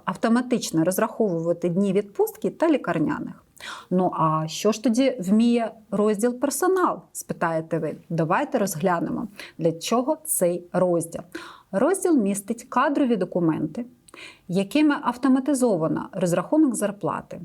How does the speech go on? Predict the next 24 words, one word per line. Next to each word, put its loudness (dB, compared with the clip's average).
зміни 4
окладів, 0
податкові 0
пільги. -2
В -20
пункті 0
«Кадри» 0
проводимо 2
безпосередньо 0
накази -2
про 2
прийняття 0
на 2
роботу. -4
Натискаємо 0
«Нова 2
операція» -2
та -2
обираємо 2
прийняття 0
на 0
роботу. -4
Вказуємо 0
дату -2